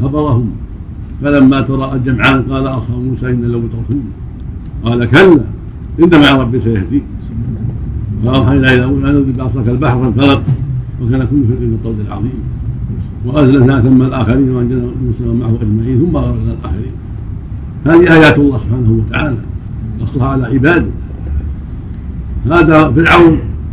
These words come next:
معه من الجنود ما لا يحصى، جنود لا تحصى من الرجال والركاب والخيول لا يحصيهم إلا الله عز وجل،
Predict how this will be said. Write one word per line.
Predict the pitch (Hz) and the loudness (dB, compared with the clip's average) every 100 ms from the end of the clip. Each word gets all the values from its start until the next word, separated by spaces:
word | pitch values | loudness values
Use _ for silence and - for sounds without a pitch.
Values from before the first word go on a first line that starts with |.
| 127 | 0
معه | 143 175 165 | 4 6 8
من | 165 | 8
الجنود | 151 175 | 6 6
ما | 170 | 6
لا | 160 139 | 6 4
يحصى، | - - - - - | 0 -6 -8 -8 -2
جنود | 208 220 196 170 | 4 6 6 6
لا | 175 165 | 4 2
تحصى | 123 - 113 - - - - - - - - 110 | 0 -4 -6 -8 -10 -12 -10 -10 -10 -10 -6 0
من | 117 | 2
الرجال | 113 131 123 156 156 151 147 120 | 6 6 8 8 8 6 4 -2
والركاب | 117 131 123 151 160 156 143 135 | -2 0 4 6 6 4 2 -2
والخيول | 143 120 151 160 160 160 147 - - - - - | -2 2 4 6 6 2 -2 -6 -8 -8 -8 -2
لا | 170 | 0
يحصيهم | 143 - 135 | 2 2 2
إلا | 139 123 | 2 0
الله | 120 127 | -2 -2
عز | 110 110 | -2 -2
وجل، | 107 107 123 | -2 -2 -2